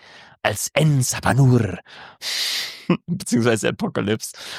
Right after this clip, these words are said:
ähm, Nicholas Hoult als Beast, Lucas Till als Havoc,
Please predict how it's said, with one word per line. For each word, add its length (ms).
ähm, 580
Nicholas 400
Hoult 460
als 180
Beast, 640
Lucas 380
Till 420
als 240
Havoc, 400